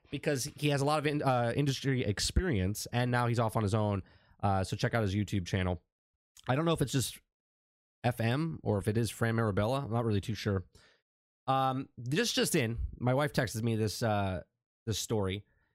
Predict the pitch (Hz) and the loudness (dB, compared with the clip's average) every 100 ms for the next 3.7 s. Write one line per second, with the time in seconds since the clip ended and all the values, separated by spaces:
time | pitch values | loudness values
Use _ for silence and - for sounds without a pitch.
0 | _ _ _ _ _ _ _ _ 139 139 | _ _ _ _ _ _ _ _ 0 0
1 | 139 117 113 170 214 185 170 135 127 156 | -2 -6 0 0 2 0 2 2 2 0
2 | 175 - 139 151 147 139 143 - 127 123 | -4 -2 0 2 2 2 -2 -2 0 0
3 | 123 - _ 117 127 127 | -2 -10 _ -2 0 0